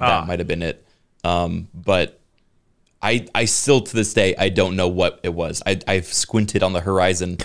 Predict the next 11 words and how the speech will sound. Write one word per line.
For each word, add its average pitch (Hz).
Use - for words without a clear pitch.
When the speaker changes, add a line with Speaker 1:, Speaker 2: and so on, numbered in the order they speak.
Speaker 1:
<laughs> -
looking 101
for 104
exactly 98
what 92
actually 92
shot 87
me. 87
Uh, 87
<laughs> -
but, -